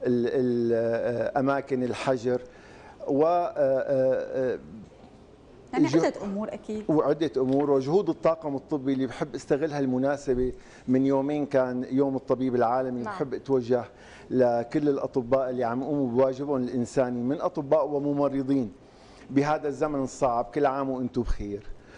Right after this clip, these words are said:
Speaker 1: وطبعًا
Speaker 3: أكيد نوجه لهم
Speaker 1: جهود
Speaker 3: كل التحية لكل الأطباء اليوم يلي هن موجودين بالمشافي، لكل الممرضين هن جنود حقيقيين بهذا الوقت.
Speaker 1: أكيد.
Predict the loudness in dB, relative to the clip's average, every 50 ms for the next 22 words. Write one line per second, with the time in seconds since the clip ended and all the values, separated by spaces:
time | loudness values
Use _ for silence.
0 | -18 -14 -4 -2 0 2 2 2 2 2 0 -2 -2 -2 -4 -4 -4 -2 0 0
1 | 0 0 -2 -2 0 2 2 4 4 4 2 2 0 -4 -6 -6 -8 -10 -10 -10
2 | -10 -6 -4 -4 -4 -4 -6 0 2 2 2 2 2 0 0 -2 -2 -2 -4 -6
3 | -6 -6 -4 -4 -4 -6 -6 -8 -2 0 0 2 2 0 -2 -2 -2 -2 0 0
4 | -2 -2 -2 -4 -6 -6 -6 -6 -6 -6 -4 -4 -2 -2 -4 -4 -6 -10 -8 -8
5 | -6 -6 -4 -4 -2 -2 -2 -2 -4 -4 -4 -6 -4 -6 -6 -4 -4 -4 -4 -4
6 | -4 -6 -6 -6 -8 -10 -12 -16 -8 -6 -4 -2 0 0 0 2 2 2 2 2
7 | 0 0 0 -2 -2 -2 -2 -2 -2 -2 0 2 2 2 2 0 -2 -2 -4 -4
8 | -4 -4 -6 -6 -6 -6 -6 -6 -6 -4 -2 -2 -2 -2 -2 -2 -2 -2 -2 -2
9 | -2 -2 -4 -4 -6 -10 -4 0 0 0 0 0 -2 -2 -2